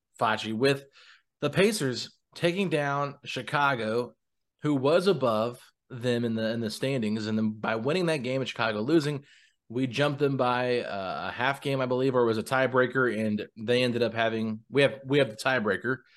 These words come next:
So because we lost to the seventy-sixers, we now are now a half game behind them. So we are back, uh, at twelfth in the Eastern Conference. But this was a game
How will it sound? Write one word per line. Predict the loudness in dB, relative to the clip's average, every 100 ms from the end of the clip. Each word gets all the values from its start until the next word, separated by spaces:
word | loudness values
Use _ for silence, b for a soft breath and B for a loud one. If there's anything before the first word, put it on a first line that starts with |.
| b b b
So | 0 2 2
because | 2 4 4
we | 4
lost | 6 6 4
to | 0
the | 0
seventy-sixers, | 2 2 2 0 0 -2
we | 0
now | 2 4
are | 4
now | 4
a | 2
half | 2 2 2
game | -2 -2
behind | 0 -2 -4
them. | -4 -4
So | -2
we | 0
are | 0
back, | 0 -2 -2 -8 _ _ _ _ _ _ _
uh, | -4
at | -2 -2 -2
twelfth | 2 4 4 2
in |
the | 0
Eastern | 0 -2
Conference. | 0 2 2 -2
But | 0
this | 0 0
was | -2
a |
game | 2 4 4 0